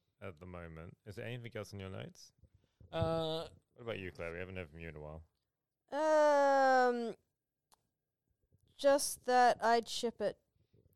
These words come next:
Speaker 1: All right.
Speaker 3: in regard to Luke and
Speaker 1: <laughs>
Speaker 3: Leia.
Speaker 1: I thought so.
Speaker 3: Because,
Speaker 1: It doesn't
Speaker 3: like,
Speaker 2: the only
Speaker 1: surprise
Speaker 2: two
Speaker 1: me
Speaker 2: who
Speaker 1: in the
Speaker 2: get
Speaker 1: least.
Speaker 2: along. They, they
Speaker 3: They
Speaker 2: appreciate each other's company and they,
Speaker 3: Yeah,
Speaker 2: they vibe.
Speaker 3: like, as you said, I mean, like, if people wanna ship Leia and Han, then that's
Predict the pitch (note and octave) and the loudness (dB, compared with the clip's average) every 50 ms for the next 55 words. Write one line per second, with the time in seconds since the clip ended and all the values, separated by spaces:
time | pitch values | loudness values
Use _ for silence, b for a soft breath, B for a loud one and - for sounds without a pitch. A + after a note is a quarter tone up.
0 | _ _ G#2 G#2+ G2+ F#2+ - B3+ C4 B3 A#3+ A#3 A3 A#3+ A#3+ A#3 A#3 A3+ F3+ - | _ _ -2 0 0 2 4 4 6 8 6 6 8 8 8 8 8 8 8 6
1 | C4+ B3 A#3+ A#3 - - C#4+ B3 B3 B3 C4+ - A#2 A#3+ C3+ - - C3+ B2+ - | 6 8 8 8 8 8 6 6 6 6 4 2 0 -4 -6 -8 -12 -16 -18 -20
2 | _ - A#2 - - - C#3 B2+ A#2 - D4+ F4+ - - D4+ D4 D4 C#4+ C#4+ C#4 | _ -12 -12 -10 -4 0 0 0 2 4 4 4 8 10 10 12 12 12 10 8
3 | B3+ - - - D#4+ E4+ F4 F4 E4 E4 E4 - - - - G4+ - - - - | 4 -2 -2 2 8 10 12 12 12 10 6 2 -2 -4 0 4 6 8 8 8
4 | - - E4+ D#4 B3+ B3 G#3 B3 A3+ G3 E3 C#3+ C#3+ D3+ D3 C3 A2+ G2 G2+ - | 6 6 6 6 6 8 6 6 6 8 8 8 8 8 6 4 2 -2 -8 -12
5 | - _ _ _ - - F3 F#3+ F3 - G4+ G4 G4 G4 F#4+ F#4+ F#4 F#4 G#3 - | -16 _ _ _ -10 -4 -2 -2 0 4 4 6 6 6 6 4 4 4 2 4
6 | - F#3+ E3+ E3+ - F3 E3 D#3 - - D3 C#3 C#3 C#3 A#2 G#2 G2 F#2+ F#2+ G2 | 2 2 0 0 -2 -2 -2 -2 -4 -4 -4 -4 -4 -6 -6 -6 -8 -8 -10 -8
7 | G2 G#2 G#2 G#2 G2+ G2+ F#2 - _ G4+ A#4 A#4+ G4+ F4 D4+ C4+ B3+ A#3 A#3 A#3+ | -8 -6 -6 -4 -6 -6 -10 -6 _ 6 10 10 12 12 12 12 12 10 10 10
8 | B3+ D4 D#4 D4+ D4 C#4+ D#4 - - B B B B B B B B B B - | 10 10 10 10 8 8 6 4 -2 B B B B B B B B B B -8
9 | _ - E4 E4+ F4 D#4 E4 E4+ - - F#4 E4 D4+ B3+ B3 D4 D#4 D#4 D#4 D#4 | _ 6 6 6 6 4 0 -2 0 4 6 6 6 8 6 4 4 4 2 2
10 | D#4 D#4 D#4 F4+ E4+ D4+ B3 G#3+ G3+ - - E4+ D4 C#4+ D4 C4+ C4+ C4+ B3 A3+ | 2 2 2 4 4 4 4 2 0 -2 -4 -6 -6 -4 -2 -2 0 0 0 -2
11 | A3+ - - B3+ A3+ - - _ _ _ _ _ _ _ _ _ _ _ _ _ | -4 -4 -4 -6 -6 -6 -8 _ _ _ _ _ _ _ _ _ _ _ _ _
12 | _ _ _ _ _ - A#3+ B3 A#3+ A#3 A3+ A3+ A3 A3 A3 G#3+ G#3+ G#3 G3 F#3+ | _ _ _ _ _ -4 2 4 6 6 6 6 4 4 4 4 4 2 2 0
13 | F#3+ G3 G#3 F#3+ G3 E3+ E3+ F#3+ B3 D#4+ E4 D#4 B3+ G#3+ G3+ F3+ E3+ D#3+ - - | -2 -4 -4 -2 0 0 2 2 2 0 0 -2 -2 -2 0 0 -2 -2 -2 -6
14 | - - | -10 -12